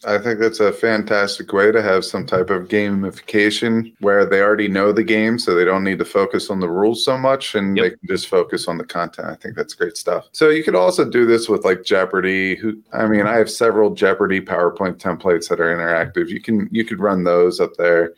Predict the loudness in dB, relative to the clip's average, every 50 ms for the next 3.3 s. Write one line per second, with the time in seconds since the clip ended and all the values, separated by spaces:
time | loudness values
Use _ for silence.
0 | _ -2 0 2 0 0 0 -2 -2 -2 -2 -2 -2 0 0 0 0 0 0 0
1 | 0 0 0 0 0 0 0 0 0 0 0 2 2 4 4 4 4 4 4 2
2 | 2 0 0 0 -2 -4 -6 -4 -2 -2 0 2 2 4 4 2 2 0 0 0
3 | 2 4 4 2 2 0